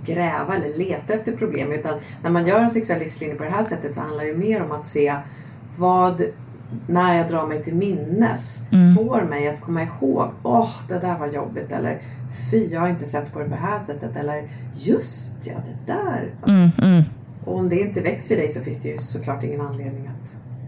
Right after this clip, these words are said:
Speaker 2: Nej.
Speaker 1: att för problemat-, man ska inte problematisera sånt som inte är ett problem.
Speaker 2: Skönt.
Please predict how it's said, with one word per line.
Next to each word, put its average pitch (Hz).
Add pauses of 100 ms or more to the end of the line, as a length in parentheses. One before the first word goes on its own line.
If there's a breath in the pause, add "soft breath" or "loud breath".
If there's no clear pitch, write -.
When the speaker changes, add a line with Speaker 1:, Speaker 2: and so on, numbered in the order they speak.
Speaker 2:
Nej. 208 (280)
Speaker 1:
att -
för - (200)
problemat-, 165
man 175
ska 180
inte 190
problematisera 196
sånt 147
som -
inte -
är 180
ett -
problem. - (100)
Speaker 2:
Skönt. -